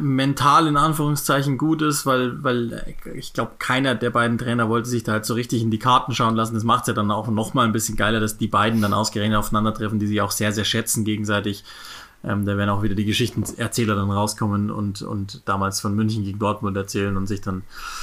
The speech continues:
ähm, freuen, wie, wie geistreich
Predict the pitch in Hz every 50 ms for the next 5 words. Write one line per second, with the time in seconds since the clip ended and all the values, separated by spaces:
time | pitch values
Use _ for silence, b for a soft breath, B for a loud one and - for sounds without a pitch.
0 | B B B B - - - 113 - - 98 98 98 98 - - 101 101 104 107
1 | 101 101 98 98 98 95 95 - - - 110 107 104 98 113 - - - 104 98
2 | 98 - - - -